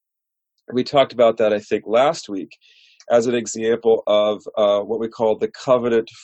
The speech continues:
formula. Scholars call this the covenant formula. And it's a variation on the Israelite wedding formula or the wedding vow, where the husband typically would pronounce,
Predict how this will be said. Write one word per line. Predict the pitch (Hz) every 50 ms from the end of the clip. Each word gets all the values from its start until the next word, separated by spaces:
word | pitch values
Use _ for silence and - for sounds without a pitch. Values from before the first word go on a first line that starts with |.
| - - -
formula. | 120 117 120 123 123 113 110 98 95 95 95 - - _ _ _ _ _ _ _ _ _ -
Scholars | - - 110 110 110 113 113
call | - - 117 110
this | 110 110 -
the | - - 104
covenant | - - - - 117 113 - -
formula. | - - 110 110 110 107 107 95 92 - _ _ _ _ _ _ _ _ _ _ -
And | 135 135 135
it's | 151 151 147 -
a | 139 127
variation | 120 135 156 170 180 175 151 139 139 147 151 147 - - 143 127 123 120 110 -
on | - 117 117 113 117 117 113 - - -
the | 107 113 113 110 107 107 107 107 98 -
Israelite | - 127 131 127 139 131 120 117 110 110 -
wedding | 104 104 101 113 120 127 123 117 113 107 107 107 _ _ _ _ _ _ _ _ _ _ _ _ _ _ _ _ _ _ -
formula | - 127 123 123 110 113 113 107 104 101 104
or | - - 110 110
the | 113 110
wedding | 104 113 120 123 123 110 107
vow, | 95 107 107 107 107 107 107
where | 107 113 117 117
the | 107 113
husband | 110 117 135 135 139 127 120 123 110 110
typically | - - 117 - 113 110 110 113 110
would | 107 110 110 -
pronounce, | - - 107 107 110 107 104 - - -